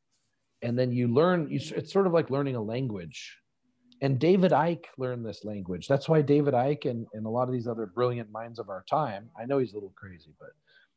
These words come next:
that's how these brilliant minds of our time are able to predict all of these things that are happening and going to happen, because it's, it's all, like, obvious, because you can put yourself in their situation. So if you are,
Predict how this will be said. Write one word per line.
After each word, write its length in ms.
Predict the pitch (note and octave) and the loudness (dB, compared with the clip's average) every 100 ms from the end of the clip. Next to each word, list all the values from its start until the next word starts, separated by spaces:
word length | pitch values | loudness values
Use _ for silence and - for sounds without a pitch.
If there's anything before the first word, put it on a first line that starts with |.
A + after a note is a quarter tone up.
| _ | _
that's 200 | - C3 | 0 2
how 160 | D#3 D3 | 4 4
these 200 | B2 A2+ | 4 0
brilliant 520 | - A#2 C3+ C3 A2 | -4 2 2 2 -2
minds 340 | G#2 A#2 C#3 A2+ | -6 -4 -4 -4
of 120 | F#2+ | -4
our 220 | F2+ F2+ | -4 -4
time 380 | - D3+ F3+ A#2 | -6 -4 -2 -2
are 120 | A2 | -2
able 180 | A2 G#2+ | -4 -4
to 80 | F2 _ | -8 _
predict 460 | A2+ G2+ E3 - | -12 -2 -2 2
all 180 | B2 A#2 | 2 2
of 120 | G2+ | 0
these 180 | G#2 G2+ | -4 -8
things 220 | A2 G2 | -10 -12
that 100 | G#2 | -14
are 80 | F#2+ | -10
happening 640 | E3 F3+ F3+ B2 G2+ F#2 _ _ _ | -4 -2 0 -2 -4 -12 _ _ _
and 120 | A2 | -8
going 320 | A2 E3 G3 B2 | 2 4 6 4
to 80 | |
happen, 520 | F#2+ G2 D#2 G2 A2 C#3+ _ - _ - | 2 -2 -6 -6 -6 -8 _ -20 _ -4
because 340 | C#3+ E3+ D3 | 2 2 4
it's, 340 | D3+ - - _ _ _ - | 2 0 -18 _ _ _ -6
it's 140 | C3 | 2
all, 180 | D#3 D#3 | 4 6
like, 180 | D3+ A2 | 6 4
obvious, 500 | E3 D#3+ A#2+ F#2 - | 2 0 -6 -12 -12
because 260 | C#3+ D#3+ | -6 -4
you 60 | D#3 | -2
can 120 | D#3+ | -6
put 220 | E3+ F#3 | -4 -6
yourself 360 | D#3 - D3 C#3+ | -6 -2 -2 0
in 60 | B2+ | -4
their 120 | A#2+ | -4
situation. 800 | - A2 B2+ D3 F#3 - D2+ D#2 | -8 -10 -4 -2 -2 -4 -12 -6
So 300 | A#2+ G#2+ G2+ _ - - _ | -2 -2 -4 _ -20 -20 _
if 180 | B2+ B2+ | -2 0
you 380 | C3+ E3 D#3+ D3 - - | 4 6 6 4 0 -2
are, 460 | C3+ B2+ B2 A#2+ | 2 2 0 -4